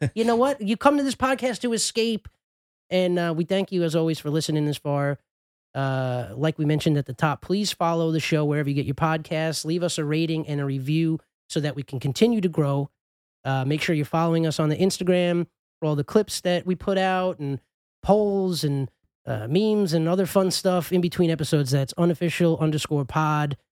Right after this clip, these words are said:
Speaker 2: We got the link tree in the bio that has links to everything, uh, special guests on the episode,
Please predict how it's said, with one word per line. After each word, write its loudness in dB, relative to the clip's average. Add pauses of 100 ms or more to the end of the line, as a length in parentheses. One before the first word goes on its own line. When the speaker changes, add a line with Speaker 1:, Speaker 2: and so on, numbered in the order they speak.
(120)
Speaker 2:
We -6
got 0
the -6
link 2
tree 2
in 2
the 0
bio 2
that -2
has -2
links 0
to -2
everything, 0 (420)
uh, 0
special -2
guests 0
on 0
the 2
episode, 0